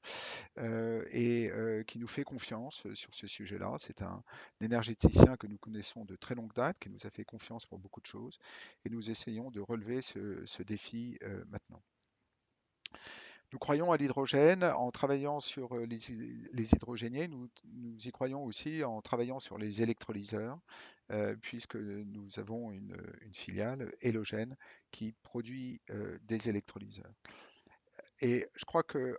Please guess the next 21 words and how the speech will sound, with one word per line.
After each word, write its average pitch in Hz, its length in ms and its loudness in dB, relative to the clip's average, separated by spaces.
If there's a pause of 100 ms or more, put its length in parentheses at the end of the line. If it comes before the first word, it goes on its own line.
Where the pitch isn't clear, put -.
en 127 80 -6
fait, - 500 8 (200)
euh, 113 600 0
c'est, 113 540 0
euh, 104 180 -2
vraiment 143 380 0
en 135 40 -4
s'attaquant 131 500 -2
aux 120 100 -4
problèmes, 117 560 0
euh, 98 420 -4 (160)
techniques, 123 560 -2
euh, 104 280 -6
concrets 131 560 -2 (500)
que, 120 420 -2 (100)
euh, 104 440 -8 (140)
on 113 100 -10 (120)
peut 151 360 -2 (580)
accélérer 120 800 0 (380)
la 113 120 0
transition 110 720 -10